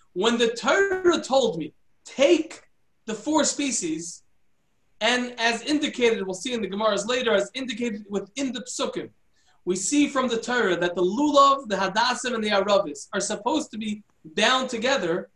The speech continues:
Since the Torah tells me that, v'i maisi mina achrina, therefore, if I go now and bring another species,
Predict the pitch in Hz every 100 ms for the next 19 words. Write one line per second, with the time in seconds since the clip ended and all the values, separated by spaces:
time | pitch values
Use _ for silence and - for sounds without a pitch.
0 | _ _ _ - 330 381 359 269 269 277
1 | 226 226 277 214 175 151 143 165 - _
2 | _ _ _ _ _ _ _ _ _ _
3 | _ _ 170 165 - 294 381 381 311 311
4 | 330 311 302 285 320 302 269 247 - 240
5 | 330 294 185 208 202 _ _ _ 170 254
6 | 370 - 240 226 226 330 359 - - 254
7 | 269 208 233 269 240 240 240 247 240 220
8 | 214 202 185 233 226 190 214 226 226 -
9 | 277 294 - 175 -